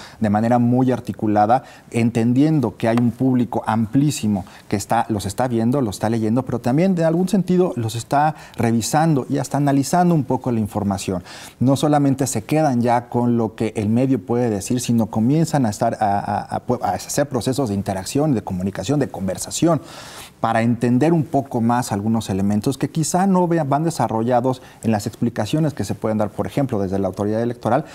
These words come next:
pero también de los propios medios de comunicación. El gran reto creo que hoy tienen las redes sociales es buscar los mecanismos que te permitan entender que hay procesos de com-, de, de,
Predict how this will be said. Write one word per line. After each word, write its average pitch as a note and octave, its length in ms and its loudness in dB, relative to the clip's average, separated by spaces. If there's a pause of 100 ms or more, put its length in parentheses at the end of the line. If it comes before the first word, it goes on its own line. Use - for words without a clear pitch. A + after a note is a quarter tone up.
(140)
pero A2 120 -2
también C3+ 340 2
de B2 80 2
los G2+ 100 -2
propios G2 320 -6
medios G2 240 -2
de F#2 80 -4
comunicación. F#2 720 -6 (360)
El G2+ 120 0
gran B2 220 0
reto C3 240 0
creo A#2 220 -2
que A#2 200 -4
hoy A#2+ 320 2 (220)
tienen A2+ 320 0
las G2 120 0
redes G#2 220 -2
sociales A#2 500 -2
es A#2+ 140 -2
buscar B2 580 0
los G#2+ 200 -4
mecanismos G#2 640 -2 (240)
que A2 140 -2
te A2 120 -4
permitan A2 680 0 (220)
entender A2 960 0
que A#2 240 -4
hay C3 240 0
procesos A#2+ 600 -2
de G2+ 120 -2
com-, F#2+ 320 -2
de, F#2+ 240 -4
de, F2+ 200 -8